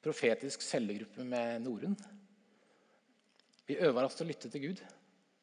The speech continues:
Ehm, jeg tror på Jesus Kristus, at han har stått opp igjen, at han lever i dag. Jeg tror på Gud, eh, min far. Han, jeg tror han er en pappa Gud. Abba, sier Jesus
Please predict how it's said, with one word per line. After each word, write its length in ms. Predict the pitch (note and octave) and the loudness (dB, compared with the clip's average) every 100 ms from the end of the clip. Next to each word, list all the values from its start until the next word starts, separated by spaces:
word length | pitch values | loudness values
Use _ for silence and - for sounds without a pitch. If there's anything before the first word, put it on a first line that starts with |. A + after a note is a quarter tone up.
| _ _ _ - _ _ _ - | _ _ _ -20 _ _ _ -6
Ehm, 320 | A#2+ A#2+ A#2 G#2+ - - - _ _ _ - - _ | -2 -2 -4 -8 -14 -20 -20 _ _ _ -20 -20 _
jeg 120 | D3+ D#3 | 2 4
tror 200 | C#3 C3 | 2 2
på 120 | F3 | 6
Jesus 320 | A#2 A#2 C#3 | 6 4 -2
Kristus, 440 | - G#2+ - A#2 - - | -4 -6 -6 -12 -14 -14
at 120 | - | -4
han 120 | C3 | -2
har 80 | C#3 | -2
stått 280 | - B2 - | -4 -8 -8
opp 100 | G#2 | 0
igjen, 180 | A2+ B2 A2+ - - - | 0 0 -8 -18 -20 -14
at 100 | - | -6
han 120 | B2+ | -2
lever 260 | G#2+ G#2 A2+ | 0 -2 -2
i 60 | |
dag. 220 | G2+ E2 - - - _ _ _ _ _ - - - - _ _ _ _ - | -4 -4 -8 -20 -20 _ _ _ _ _ -20 -20 -20 -20 _ _ _ _ 0
Jeg 100 | D#3 | 2
tror 180 | D#3 E3 | 2 0
på 100 | D#3 D#3 | -2 -4
Gud, 320 | D3+ F3 - - - - F3 | -2 -4 -8 -18 -20 -18 -8
eh, 300 | C3+ C3 B2+ | -4 -2 -2
min 160 | B2 B2+ | -4 -4
far. 400 | - D3 E3 F#3 - - - - - _ - _ _ - | 4 6 6 4 -4 -16 -20 -20 -20 _ -20 _ _ -2
Han, 160 | C3+ | 2
jeg 160 | C#3 C3 | 2 2
tror 180 | B2+ C3 | 2 4
han 100 | C3 | 4
er 80 | |
en 80 | C3 | 2
pappa 440 | - C3+ - - B2 | 0 0 -2 -4 -4
Gud. 320 | A2 A#2+ A#2+ - | -4 -8 -10 -12
Abba, 340 | - A#2 A#2+ C3+ | -10 -6 2 2
sier 220 | - A#2+ | 2 0
Jesus 300 | G#2+ B2+ - | 0 -4 -14